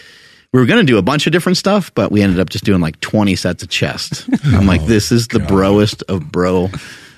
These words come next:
Speaker 1: things." And we did so many flies. I'm not sure why,
Speaker 2: <laughs>
Speaker 1: but we started out with, like, a, with, uh, like, a, a fly machine,
Speaker 2: Uh-huh.
Speaker 1: and then we did cable crossovers, and then we did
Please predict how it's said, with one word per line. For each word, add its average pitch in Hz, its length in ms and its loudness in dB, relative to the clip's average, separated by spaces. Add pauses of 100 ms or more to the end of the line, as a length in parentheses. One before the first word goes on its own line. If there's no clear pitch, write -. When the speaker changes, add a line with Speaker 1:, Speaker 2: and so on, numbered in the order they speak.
Speaker 1:
things." 101 380 0
And 107 100 0
we 131 60 6
did 160 120 0
so 196 140 2
many 190 180 4
flies. 113 540 0
I'm 92 80 0
not 117 160 0
sure 135 200 0
why, 85 500 0
Speaker 2:
<laughs> 277 100 0
Speaker 1:
but 101 120 2
we 104 240 4 (100)
started 123 380 0
out 120 220 -2
with, 95 100 2
like, 98 120 2
a, 98 100 -2 (500)
with, 98 280 0
uh, 90 540 0 (460)
like, 98 380 -4
a, 87 260 -2
a - 60 -8
fly 117 360 0
machine, 101 640 2
Speaker 2:
Uh-huh. 85 180 -4
Speaker 1:
and 107 80 2
then 135 80 2
we 143 80 4
did 123 140 -2
cable 120 280 -2
crossovers, 101 760 -2
and 104 120 0
then 117 120 4
we 131 100 4
did 107 280 0